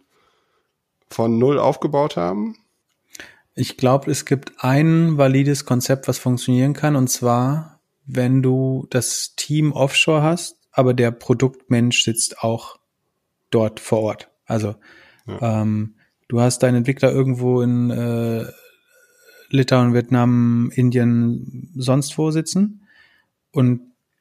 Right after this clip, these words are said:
Speaker 2: der Produktmanager, der sozusagen, ja, das Team leitet oder die, die Entwicklung, äh, leitet, das Produkt verantwortet, ist dann auch dort.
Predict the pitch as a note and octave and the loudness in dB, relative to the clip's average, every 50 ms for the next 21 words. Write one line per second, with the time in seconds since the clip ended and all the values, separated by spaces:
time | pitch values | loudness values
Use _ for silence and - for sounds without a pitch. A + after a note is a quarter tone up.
0 | _ - - B2+ A#2+ A#2 - - C3+ A#2+ C#3+ E3+ - - - C3+ C3 C3+ C3 - | _ 0 2 2 2 0 0 0 0 2 2 0 -2 -2 0 2 2 2 2 2
1 | - C3 B2+ B2 A#2+ B2 B2 A#2+ A#2+ A#2+ A#2+ A#2 B2 A#2+ A2+ - A#2+ A#2 A2+ A2+ | 2 0 0 2 2 2 2 2 2 0 -2 -2 -4 -6 -4 -4 -4 -2 -2 -2
2 | A#2 A#2+ - - _ - A2+ G#2+ G#2 A2 - - - A#2+ A#2 A#2 A#2 A#2 B2 C#3 | -4 -6 -10 -8 _ -2 -2 -2 -2 -2 -2 -2 0 2 4 4 4 4 2 2
3 | - - C3+ - B2+ B2 A#2+ A#2 A#2+ A#2+ A#2 A#2 A#2 A#2+ - A#2 A#2 A#2 A2+ A#2 | -2 -2 -2 -2 0 0 0 2 2 0 0 0 -2 -2 -2 0 0 0 2 0
4 | C3 C3 - - C#3 C#3+ D3 D3 - - _ _ _ - C#3 C3+ C3 C3 C3 C3 | 0 0 0 2 2 2 2 0 -4 -10 _ _ _ -2 0 2 2 2 2 0
5 | C3 B2 B2 B2+ C3+ C3 B2+ C3 C3 - D3 D3 - - - _ _ _ - - | 0 -2 -2 0 0 2 2 0 -2 -4 -6 -6 -8 -14 -20 _ _ _ -12 -12
6 | C3 - _ - C3 C3+ C#3 C#3 - - - _ - - B2+ B2 C3 B2+ - C#3 | -12 -12 _ -6 -6 -6 -6 -6 -10 -16 -20 _ -2 0 0 2 0 0 -2 -2
7 | C3+ C3+ - C3+ C3+ - _ - - - - - - _ _ _ - D#3 A#2+ - | -2 -2 -4 -6 -8 -10 _ -20 -20 -20 -20 -20 -20 _ _ _ -2 0 0 0
8 | - - A#2 A#2 A#2 A2+ A2 G#2+ A2 - - - G#2+ G#2 A2 - - - | 2 4 4 4 4 4 2 0 0 0 -4 -4 -4 -4 -4 -6 -12 -18